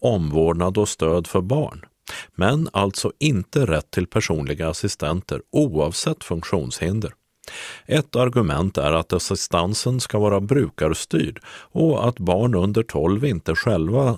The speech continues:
skulle kunna bedöma sina behov. Och funktionshindrade över åttio år föreslås bli av med assistansen de tidigare haft.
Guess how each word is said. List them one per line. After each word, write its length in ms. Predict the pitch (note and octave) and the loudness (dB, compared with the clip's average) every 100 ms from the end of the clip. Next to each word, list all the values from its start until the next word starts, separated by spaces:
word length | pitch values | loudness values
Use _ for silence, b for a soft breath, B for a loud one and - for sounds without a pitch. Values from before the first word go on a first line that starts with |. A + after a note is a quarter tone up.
| - | -6
skulle 320 | - - F2+ | -8 -2 0
kunna 260 | D#2+ F2 E2 | 0 -2 0
bedöma 480 | E2+ E2+ C3 E2 F#2 | 0 2 2 0 -2
sina 260 | - B1+ | -4 -6
behov. 420 | C2 D2 F2+ E2+ D#2 _ _ _ _ _ _ B B | -4 0 0 0 -6 _ _ _ _ _ _ B B
Och 320 | B E2+ E2 | B -4 -2
funktionshindrade 1000 | G2+ F2+ - G2+ E2 - F#2 F2+ F2+ F2 | 0 0 0 0 0 0 0 2 2 2
över 320 | E2+ F#2 C#2+ | 2 2 0
åttio 340 | F2+ - A2+ | -4 -4 -6
år 340 | - C#3+ E3+ A#2+ | 0 2 2 2
föreslås 760 | - G#2 E2+ D#2 - E2+ E2 - | 0 0 2 0 -2 -4 -4 -4
bli 160 | B2 - | -4 0
av 280 | F2 B2+ D3 | 0 2 0
med 460 | C3+ C3 B2+ - | 0 2 0 -2
assistansen 1000 | F#2 G2+ - G#2+ - D2+ D2 - F2 E2 | -2 -2 -2 -4 -2 -2 -2 -2 -2 -2
de 200 | E2 E2 | -2 -2
tidigare 460 | - D#2 C#2 C2+ C#2+ | -2 -2 -4 -4 -2
haft. 340 | F#2+ - - | -2 -2 -8